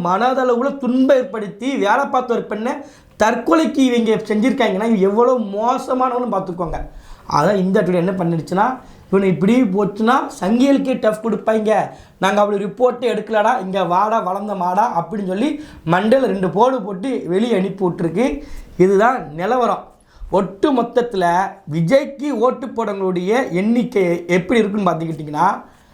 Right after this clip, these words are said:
அஞ்சறிவு, நாலறிவு, மூணறிவு இருக்கக்கூடியவங்க மட்டும்தான். ஆறறிவு இருக்கும் இவங்களுக்கு.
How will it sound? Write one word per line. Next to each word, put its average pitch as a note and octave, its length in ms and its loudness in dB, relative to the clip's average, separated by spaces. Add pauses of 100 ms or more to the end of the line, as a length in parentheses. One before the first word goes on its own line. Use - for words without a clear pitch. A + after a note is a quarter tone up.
(280)
அஞ்சறிவு, F3 800 2 (180)
நாலறிவு, F3 760 2 (100)
மூணறிவு G3 600 2
இருக்கக்கூடியவங்க F3+ 640 0
மட்டும்தான். D#3+ 420 -2
ஆறறிவு G#3 580 0
இருக்கும் B3 400 0
இவங்களுக்கு. G3 480 -6